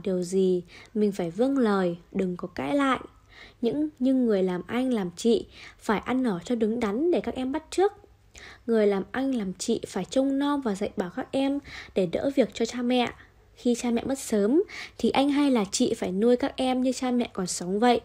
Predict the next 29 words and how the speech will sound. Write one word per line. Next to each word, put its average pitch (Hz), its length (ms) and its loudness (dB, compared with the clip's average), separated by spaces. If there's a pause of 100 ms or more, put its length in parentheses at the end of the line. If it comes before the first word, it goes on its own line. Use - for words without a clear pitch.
(720)
Tình 233 200 6
nghĩa 269 100 4
anh 311 240 2
em 311 100 4
rất 381 240 0
là, 247 260 0
rất 339 260 2
là 233 180 4 (100)
nặng 220 280 0
nề, 208 420 4 (340)
không 262 300 0
bao 254 160 4
giờ 202 280 2
ta 240 120 0
nên 254 280 2
tệ - 160 0
bạc 202 300 -4
với 196 120 0
nhau. 262 380 2 (420)
Anh 226 180 -2
em 240 260 -2
với 208 140 -2
nhau 240 240 2
không 269 240 0
nên 269 180 2
vì 220 140 4
tiền 202 300 4
của 196 260 4
mà 180 180 -2